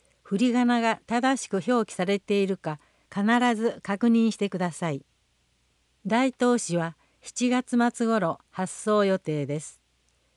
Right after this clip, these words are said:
法務省のキューアールコードが載っています。問い合わせ、コールセンター、八零零六二四五。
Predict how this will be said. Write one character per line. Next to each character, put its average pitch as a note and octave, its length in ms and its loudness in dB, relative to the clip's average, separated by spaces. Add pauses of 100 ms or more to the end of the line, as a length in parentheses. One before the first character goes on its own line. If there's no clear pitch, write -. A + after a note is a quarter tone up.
(720)
法 B3 200 0
務 C4 200 4
省 F3 300 -4
の E3 280 -6
キ A#3 140 -4
ュ A#3+ 140 2
ー A3+ 80 0
ア - 20 0
ー A3 40 -4
ル A3 100 -4
コ G3+ 220 2
ー - 20 0
ド D3+ 120 -2
が C#3+ 140 -4
載 C#3+ 120 0
っ - 20 -16
て - 180 -12
い C3+ 140 -4
ま B2+ 120 -8
す。 - 220 -18 (1300)
問 A3+ 200 2
い A3+ 80 2
合 A3 80 2
わ G#3 120 -2
せ、 F#3 320 -6 (560)
コ B3 180 0
ー C4 40 2
ル B3 140 0
セ A3 220 -2
ン D#3+ 80 -4
タ - 160 -10
ー、 C3+ 200 -8 (840)
八 G#3+ 320 -4
零 A#3+ 260 2
零 D#3 380 -2 (280)
六 G#3+ 300 0
二 B3 300 4
四 F3 280 -2
五。 C#3+ 320 -4